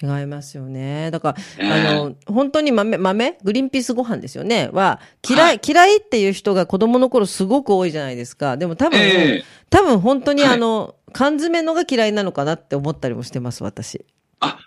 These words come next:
Speaker 1: うん。
Speaker 2: そうなんですよ。
Speaker 1: うんうんうん。
Speaker 2: あの、このグリーンピース、私おすすめの
Speaker 1: はい。
Speaker 2: 調理の仕方がまさにグリーンピースご飯なんですよ。
Speaker 1: ああ、やっぱりそうなんですね。うんうん。
Speaker 2: そうなんですよ。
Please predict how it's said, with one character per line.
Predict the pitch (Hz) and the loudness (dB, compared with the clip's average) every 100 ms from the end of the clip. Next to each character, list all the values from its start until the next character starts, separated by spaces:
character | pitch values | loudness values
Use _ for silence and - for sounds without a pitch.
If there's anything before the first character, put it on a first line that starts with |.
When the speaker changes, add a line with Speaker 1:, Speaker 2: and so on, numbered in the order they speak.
| _ | _
Speaker 1:
う | 160 | -4
ん。 | 147 131 | -2 0
Speaker 2:
そ | - 135 | 4 4
う | |
な | 147 131 | 4 2
ん | |
で | 107 | -2
す | 98 104 | 0 2
よ。 | 92 | 2
Speaker 1:
う | |
ん | 82 | 0
う | |
ん | |
う | 69 139 135 | -2 -6 -6
ん。 | |
Speaker 2:
あ | 120 92 98 | -4 -2 -2
の、 | 95 90 87 85 85 85 85 85 82 _ | -2 -4 -4 -8 -14 -20 -20 -20 -20 _
こ | 95 | -2
の | 95 | 0
グ | 135 | 0
リ | |
ー | 170 | 0
ン | |
ピ | - | 0
ー | |
ス、 | 104 | 0
私 | 117 117 92 | 0 0 2
お | 117 | 2
す | 196 | 2
す | 196 226 | 4 4
め | 226 | 6
の | 233 226 262 - | 4 2 0 -2
Speaker 1:
は | 165 156 | -2 -2
い。 | 117 | 0
Speaker 2:
調 | - 185 | 4 4
理 | 113 | 4
の | |
仕 | 90 | -2
方 | - - | -4 -6
が | 95 - _ 117 | -8 -8 _ -2
ま | 147 | 0
さ | 269 | 2
に | 160 104 | 0 -4
グ | - | -2
リ | 143 | -2
ー | 147 | 0
ン | |
ピ | 147 | -2
ー | |
ス | - | 0
ご | 156 | 0
飯 | 131 104 | 0 -4
な | |
ん | 87 | -8
で | - | -2
す | |
よ。 | 151 165 160 | 0 2 0
Speaker 1:
あ | |
あ、 | 156 | -4
や | 143 | -6
っ | |
ぱ | 139 185 | -4 -4
り | 143 | -2
そ | 180 | -4
う | 170 | -4
な | 127 | -4
ん | 131 | -6
で | 131 | -8
す | 139 | -6
ね。 | 139 151 - _ | -6 -6 -10 _
う | 147 | -4
ん | 151 139 147 | -4 -4 -2
う | |
ん。 | |
Speaker 2:
そ | 135 135 | 2 2
う | 139 | 2
な | 120 | 2
ん | |
で | 110 | 0
す | - | 0
よ。 | 101 95 | 0 2